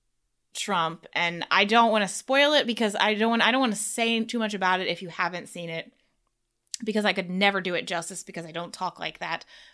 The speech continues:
Um, but she talks like she's summarizing a date she had the night before. Um,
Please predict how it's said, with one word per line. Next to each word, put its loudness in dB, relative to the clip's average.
Um, 2
but -2
she 2
talks 4
like 0
she's -4
summarizing 4
a -2
date 0
she -4
had -2
the -10
night -4
before. -6
Um, -4